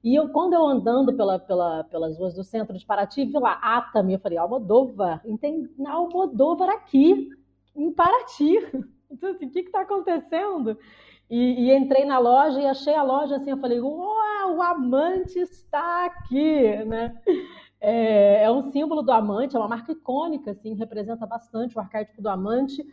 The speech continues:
Posso falar muito rápido sobre isso lá na frente. Ai, desculpa, deixa eu fechar aqui. É, e fa-, posso falar um pouquinho disso lá na frente, mas o meu interesse hoje, assim,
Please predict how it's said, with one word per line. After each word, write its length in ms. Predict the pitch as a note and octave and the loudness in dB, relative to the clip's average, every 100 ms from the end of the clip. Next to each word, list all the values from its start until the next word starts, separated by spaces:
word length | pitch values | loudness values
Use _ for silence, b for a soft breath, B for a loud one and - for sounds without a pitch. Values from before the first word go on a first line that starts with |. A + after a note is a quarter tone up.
| B - _ A#3 | B -20 _ -2
Posso 160 | A3+ | 0
falar 220 | A#3 A3+ | 2 2
muito 320 | A#3 C4 F#4 C4 | 2 2 0 -2
rápido 360 | B3+ C4 B3 | -4 -4 -8
sobre 280 | A#3 A#3+ A3 | -4 -4 -2
isso 180 | C4 C4 | -4 -2
lá 120 | A#3 | 0
na 100 | C4 | 0
frente. 320 | B3+ A#3+ A#3 - | -2 -6 -8 -8
Ai, 140 | B3 | -12
desculpa, 420 | - - A#3+ - | -10 -16 -16 -16
deixa 220 | E3+ F#3+ G#3 | -16 -16 -20
eu 40 | |
fechar 320 | G#3+ - E3+ | -20 -14 -12
aqui. 180 | D#3 _ _ _ _ _ _ _ | -12 _ _ _ _ _ _ _
É, 460 | D#3 E3 D#3+ D3 C#3+ - _ _ _ _ _ - | -2 0 0 0 -4 -10 _ _ _ _ _ -2
e 640 | A3 A3+ A3+ A3+ A3+ - | 2 2 4 4 2 0
fa-, 160 | A#3 A3+ | 2 2
posso 240 | A#3 A#3 | 2 -2
falar 120 | A#3 | -2
um 60 | A3 | -2
pouquinho 420 | A#3+ A#3 E4+ G#4 | -2 -2 -2 0
disso 160 | C4 C#4 | -2 -4
lá 140 | C#4 | -4
na 100 | A#3+ | -4
frente, 300 | A3+ B3 C#4 | -2 -2 -2
mas 160 | C4 A#3 | -4 -2
o 60 | B3+ | 0
meu 200 | D#4+ G#4 | 0 2
interesse 480 | F4+ C#4 C#4+ - | 4 4 2 0
hoje, 400 | A3 B3 C#4+ G3+ | 4 8 8 6
assim, 560 | G3+ - C4+ C#4 - - | -2 -4 -2 -2 -4 -10